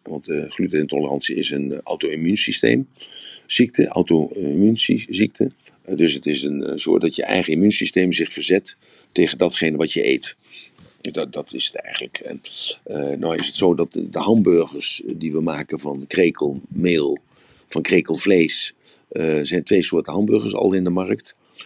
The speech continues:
Eh, dat zijn, eh, hamburgers met, eh, tachtig procent, eh, koeien,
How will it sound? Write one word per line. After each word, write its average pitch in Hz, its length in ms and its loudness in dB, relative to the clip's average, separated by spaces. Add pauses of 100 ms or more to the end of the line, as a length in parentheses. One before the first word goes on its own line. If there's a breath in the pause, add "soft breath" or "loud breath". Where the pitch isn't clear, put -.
(160 loud breath)
Eh, - 140 -8
dat - 160 2
zijn, 76 340 0
eh, 71 340 -4
hamburgers 80 600 2
met, - 280 -10
eh, 82 140 -4 (160)
tachtig - 300 -4
procent, - 560 -8
eh, 69 260 -6 (500)
koeien, 78 420 4